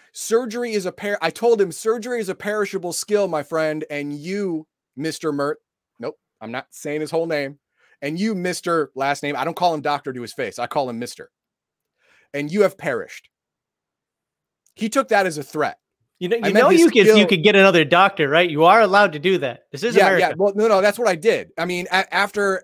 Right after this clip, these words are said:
Speaker 1: after, uh, the wound did not close properly, I immediately transferred him off my case and told him to go fuck himself. And if, if, if, if he was, if he was dying in a ditch, I would piss on him and walk by.
Speaker 2: Wow.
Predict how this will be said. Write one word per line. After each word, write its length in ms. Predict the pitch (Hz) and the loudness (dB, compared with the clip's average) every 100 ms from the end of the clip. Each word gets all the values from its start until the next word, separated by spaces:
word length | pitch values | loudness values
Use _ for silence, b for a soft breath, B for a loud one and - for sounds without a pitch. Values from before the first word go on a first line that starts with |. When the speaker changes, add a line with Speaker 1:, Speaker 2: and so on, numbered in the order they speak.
| 165 | -4
Speaker 1:
after, 460 | 185 190 196 185 | -4 -4 -4 0
uh, 340 | 180 165 156 143 | 2 4 2 0
the 160 | 135 | -4
wound 320 | 143 175 196 | -6 -4 -4
did 120 | 170 156 | -4 -6
not 240 | 160 170 | -6 -6
close 280 | - 165 175 | -6 -4 -4
properly, 580 | - 190 185 196 214 214 _ _ _ _ - | -6 -6 -6 -8 -10 -14 _ _ _ _ -6
I 80 | 156 | -4
immediately 520 | 160 170 202 185 165 | -4 -4 -6 -4 -8
transferred 540 | - 180 165 - 165 | -6 -6 -6 -8 -8
him 160 | 160 151 | -6 -4
off 180 | 147 - | -6 -4
my 140 | 139 | -8
case 300 | - 151 143 | -4 -6 -6
and 120 | 139 | -12
told 200 | 131 151 143 | -6 -6 -6
him 80 | |
to 80 | 135 | -8
go 120 | 131 135 | -8 -8
fuck 240 | 147 135 | -6 -8
himself. 420 | 120 113 95 - _ _ _ _ _ _ _ _ | -8 -12 -12 -14 _ _ _ _ _ _ _ _
And 240 | 123 127 131 | -10 -10 -8
if, 160 | 143 _ | -12 _
if, 220 | - 151 135 | -10 -10 -8
if, 180 | 156 147 | -10 -10
if 140 | 151 - | -14 -14
he 100 | 170 | -12
was, 320 | 165 165 147 | -6 -6 -6
if 120 | 147 165 | -12 -12
he 80 | |
was 160 | 170 156 | -8 -6
dying 320 | 156 156 156 | -4 -2 -2
in 80 | 147 | -4
a 60 | 135 | -6
ditch, 360 | 110 143 151 - | -4 -4 -4 -8
I 80 | 131 | -8
would 200 | 139 135 | -6 -2
piss 200 | 156 147 | -2 0
on 180 | 139 135 | -2 -2
him 100 | 127 | -6
and 100 | 117 | -6
walk 240 | 123 - | -6 -4
by. 180 | 120 98 _ _ _ _ _ _ _ _ _ _ _ _ | -6 -8 _ _ _ _ _ _ _ _ _ _ _ _
Speaker 2:
Wow. 280 | 120 131 143 | -14 -12 -12